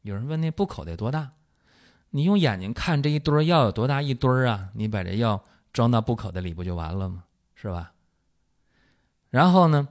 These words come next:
注意了，这个药啊，这布口袋装好药了之后，你给它放到蒸锅里边儿去蒸，啊，蒸多长时间呢？蒸十五分钟、二十分钟都行，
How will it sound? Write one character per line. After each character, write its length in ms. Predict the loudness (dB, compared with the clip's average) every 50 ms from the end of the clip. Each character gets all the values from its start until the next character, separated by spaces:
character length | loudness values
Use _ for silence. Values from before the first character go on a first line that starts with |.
| _ _ _ _ _ _ _ _ _ _ _ _ _ _ _ _ _
注 160 | -2 0 0
意 120 | 2 2 2
了， 240 | 2 0 -2 -4 _ _ _ _ _ _ _ _ _ _ _ _ _ _ _ _ _ _ -20 _ _ _ _ 0
这 160 | 2 4 6
个 120 | 6 6
药 260 | 8 8 8 8 8
啊， 320 | 6 2 0 -2 -4 -6 -6
这 140 | -4 -4 -4 -4 -6 _ _ 0
布 100 | 0 2
口 180 | 2 0 -4 -4
袋 60 | -4
装 200 | 0 0 2 2
好 120 | 2 0
药 160 | 2 2 2 2
了 120 | 2 0
之 120 | 0 -2
后， 360 | -2 -2 -2 -4 -4 -6 _ _ _ _ _ _ _ _ _ _ _ _ _ _ -4
你 160 | -2 0 0
给 140 | 0 0 -2
它 100 | -4 -4
放 240 | 0 2 2 2 2
到 80 | 2
蒸 260 | 0 0 0 0 0
锅 200 | 0 2 2 2
里 120 | 2 0 -2
边 120 | -4 -8
儿 40 | -10
去 120 | -8 -10
蒸， 320 | -10 -6 -6 -6 -6 -6 -8 _ _ _ _ _ _ _ _ _ _ _ _ _ _ _ _ _ _ _
啊， 340 | _ -12 -10 -10 -10 -12 -14 _ _ _ _ _ _ _ _ _ -4
蒸 180 | -2 0 2
多 160 | 2 2 2 2
长 180 | 2 0 -2
时 160 | -4 -4 -6
间 240 | -4 -4 -4 -6 -6
呢？ 160 | -8 -10 -12 -14 _ _ _ _ _ _ _ _
蒸 200 | -10 -6 -6 -4
十 200 | -4 -4 -4 -4
五 60 | -4
分 120 | -4 -4 -4
钟、 80 | -2
二 140 | 0 0 0
十 60 | 0
分 100 | 0 0
钟 0 |
都 120 | 0 -2 -2
行， 380 | -2 -4 -4 -4 -4 -6 -8